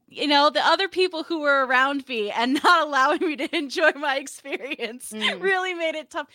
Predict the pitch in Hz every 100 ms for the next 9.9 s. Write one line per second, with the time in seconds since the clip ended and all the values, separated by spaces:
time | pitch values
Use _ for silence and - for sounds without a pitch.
0 | - 349 415 403 - 370 - - _ _
1 | _ _ _ 226 302 453 302 214 - 285
2 | 302 320 320 - 269 254 220 220 240 208
3 | - 220 240 208 190 175 262 247 185 170
4 | - _ _ _ _ _ - - - -
5 | - _ _ _ _ _ _ _ _ 240
6 | 269 262 240 _ - - 143 _ _ 208
7 | 208 370 302 185 - 262 339 269 294 339
8 | _ _ _ 247 311 - 320 320 - 311
9 | 285 302 302 - 285 269 _ 254